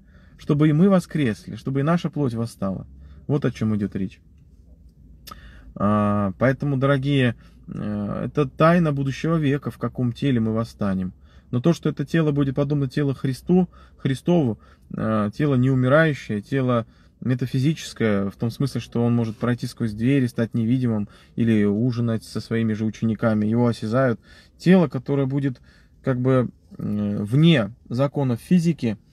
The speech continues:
но при этом оно может использовать физику. То есть оно как бы в двух мирах может одновременно быть. Вот. Я просто сейчас, ну, светским таким адаптированным языком пытаюсь говорить о богословских,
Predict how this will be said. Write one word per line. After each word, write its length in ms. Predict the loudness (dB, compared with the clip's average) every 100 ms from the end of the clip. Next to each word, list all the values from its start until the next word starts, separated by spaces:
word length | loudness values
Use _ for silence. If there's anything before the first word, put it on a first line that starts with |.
| -16 -4
но 160 | -2
при 180 | 0 0
этом 320 | 0 0 -2 -2 -12 -6
оно 460 | -2 2 4 2 0 -10 -4
может 420 | 2 2 2 -6
использовать 500 | -6 -4 -4 -4 -8
физику. 440 | -6 -6 -8 -12 -20 -20 -20
То 40 | -18
есть 140 | -8
оно 140 | -6
как 140 | -4 -4
бы 80 | -4
в 60 |
двух 240 | -2 -2 0
мирах 340 | 2 2 -2
может 240 | -8 -8
одновременно 560 | -8 -8 -6 -4 -4 -4
быть. 240 | -6 -10 -16 -20 -20 -20 -20 -12
Вот. 360 | -8 -6 -2
Я 140 | 2 4
просто 200 | 2 -2
сейчас, 360 | -6 -8 -6 -2
ну, 160 | -2
светским 460 | 0 -2 -2 -2 -2
таким 640 | -2 -4 -4 -4 -6 -6
адаптированным 520 | 0 0 2 0 0
языком 300 | -2 -2 -2
пытаюсь 340 | 0 -2 -4 -6 -20 -20 -8
говорить 360 | -2 0 0 0
о 40 |
богословских, 760 | 0 0 -2 -2 -2 -4 -10